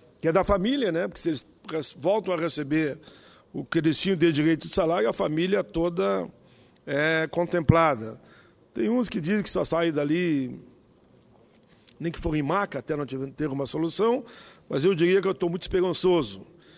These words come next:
que o clima de Páscoa, da ressurreição de Cristo, de Jesus, eh, ajude, eh, a, a sensibilizar a todos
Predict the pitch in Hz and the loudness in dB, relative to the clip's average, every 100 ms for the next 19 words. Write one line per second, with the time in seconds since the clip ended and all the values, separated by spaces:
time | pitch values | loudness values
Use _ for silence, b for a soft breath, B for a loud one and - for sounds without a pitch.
0 | B B _ - 131 - 180 208 185 135 | B B _ -12 -10 0 2 4 2 0
1 | - 160 175 175 - - 151 151 147 - | -4 0 2 0 -2 -4 -4 -4 -8 -16
2 | b b b b _ 113 110 127 139 127 | b b b b _ -10 -8 -6 -4 -4
3 | 127 165 185 185 170 147 131 120 123 - | -4 0 0 0 0 -4 -6 -12 -18 -20
4 | _ _ - 120 - 175 214 - - 139 | _ _ -14 -14 -2 0 2 0 -8 -12
5 | 123 123 139 120 202 208 - B B B | -8 -4 -2 0 -2 -2 -10 B B B
6 | B - - - 180 185 151 240 233 120 | B -14 -10 -6 0 0 4 2 2 -2
7 | 135 113 - _ b b b _ 123 127 | -4 -6 -14 _ b b b _ -6 -6
8 | 123 127 127 127 127 127 143 - 185 170 | -4 -6 -6 -6 -8 -6 -2 0 0 0
9 | 160 151 151 160 - 196 214 175 151 - | -2 0 0 0 2 4 4 2 -6 -8
10 | - | -10